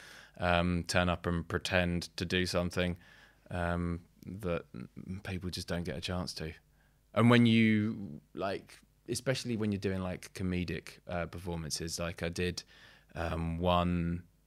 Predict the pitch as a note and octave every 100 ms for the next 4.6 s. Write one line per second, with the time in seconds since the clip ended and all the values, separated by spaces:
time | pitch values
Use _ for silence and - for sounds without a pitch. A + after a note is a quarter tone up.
0 | _ _ _ _ - G2 F#2+ A2 G2 F#2+
1 | - F#2 F2+ F2 E2+ - _ _ _ -
2 | - _ _ - - G#2+ G2 F#2 F2 F2+
3 | D#2 F2+ E2+ - - F2+ E2+ E2+ F2 E2+
4 | - F2 D#2+ - E2+